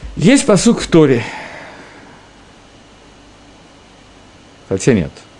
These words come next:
Пасук в Торе чуть позже. Пасук в Торе, который говорит Билам в двадцать четвёртой главе книги Дворим, но пока приведём другой пасук.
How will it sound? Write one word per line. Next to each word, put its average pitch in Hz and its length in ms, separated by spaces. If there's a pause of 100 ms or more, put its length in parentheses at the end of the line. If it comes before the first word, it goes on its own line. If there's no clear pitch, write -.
(400)
Пасук 120 300
в - 20
Торе 117 220
чуть 113 220
позже. 98 300
Пасук 117 340
в - 20
Торе, 143 220
который 117 280
говорит 113 280
Билам 127 340
в 98 40
двадцать 110 300
четвёртой 107 460
главе 107 300
книги 107 260
Дворим, 147 400
но 113 80
пока 131 380
приведём 120 420
другой 113 260
пасук. - 340